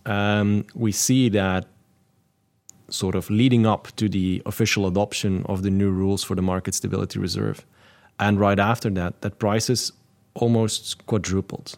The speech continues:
We had prices, uh, around six, seven, eight euros a ton,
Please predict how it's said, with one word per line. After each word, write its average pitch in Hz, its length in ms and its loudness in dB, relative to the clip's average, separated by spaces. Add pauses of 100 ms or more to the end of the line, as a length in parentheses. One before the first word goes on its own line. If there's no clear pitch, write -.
We 101 400 2
had 98 320 -2
prices, 104 520 0
uh, 98 520 0
around 98 600 0
six, - 360 0
seven, 107 500 2
eight 104 220 0
euros 104 400 0
a 101 40 2
ton, 110 380 0